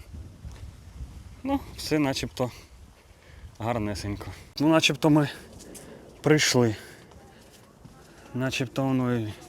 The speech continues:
дівчата в купальниках. І ми йдемо туди. А дівчата, це діти. Чи діти? А що, діти не дівчата?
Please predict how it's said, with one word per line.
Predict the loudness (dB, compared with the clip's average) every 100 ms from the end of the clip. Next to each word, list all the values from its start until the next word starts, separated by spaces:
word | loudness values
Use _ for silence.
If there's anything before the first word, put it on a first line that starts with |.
| -10 -6
дівчата | -6 -4 2 2 4 -2
в |
купальниках. | -4 -6 4 4 4 0 -4 -10 -10 -18 -20 -20 -20 -20 -20 -18 -16 -4
І | 2 4
ми | 6 6
йдемо | 4 2 2 2 0 -8 -14 -14 -20 -20 -18 -16 -16 -16 -16 -2
туди. | 2 4 2 0 -8 -16 -18 -18 -18 -18 -18 -12 -6
А | -4
дівчата, | -4 -4 -4 -4
це | -4 -2
діти. | 0 0 0 -6 -8 -18 -20 -20 -18 -18 -20 -20 -20 -20 -20 -16 -12 -12 -14 -8
Чи | -6 -4 0
діти? | 2 4 4 0 -6 -6 -2
А | 0
що, | 0
діти | -2 -2 0
не | 0
дівчата? | 0 -2 0 0 0